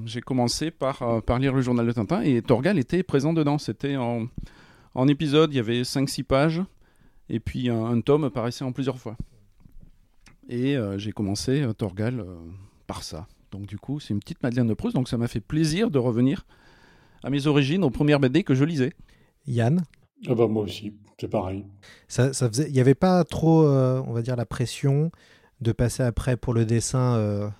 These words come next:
Speaker 2: Grigor Rosinski et pour le scénario, euh, Jean Van Damme, qui sont des, des auteurs maintenant, euh, mythiques.
Speaker 3: Ah si, bien sûr, oui. Bon, il y a une grosse pression, oui. Oui.
Speaker 1: Alors moi, euh, bah, au niveau dessin, ça s'est fait progressivement,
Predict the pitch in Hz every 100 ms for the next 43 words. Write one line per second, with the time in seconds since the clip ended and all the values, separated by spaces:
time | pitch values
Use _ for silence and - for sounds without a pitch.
0 | - 123 127 127 120 113 120 - - 143
1 | 170 190 180 117 123 120 - 123 117 120
2 | 131 131 113 110 - _ _ - 110 131
3 | 120 127 131 160 143 110 - - - 120
4 | 104 101 101 101 101 - 120 110 101 117
5 | 110 113 107 98 110 - 110 - 165 -
6 | - - _ _ _ _ - - 160 220
7 | - 208 113 143 147 107 92 92 98 95
8 | - 110 - 165 135 110 113 143 _ _
9 | _ - - - _ _ _ _ 113 -
10 | - 127 135 143 180 175 139 123 123 120
11 | 120 117 117 - 220 135 - 131 127 -
12 | 127 127 131 139 131 131 131